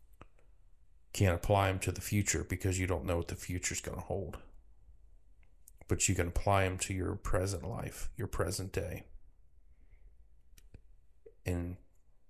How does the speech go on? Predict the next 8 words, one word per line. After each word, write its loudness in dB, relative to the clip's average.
use 10
that 8
to 0
make 0
you 2
a 2
better 2
person. 0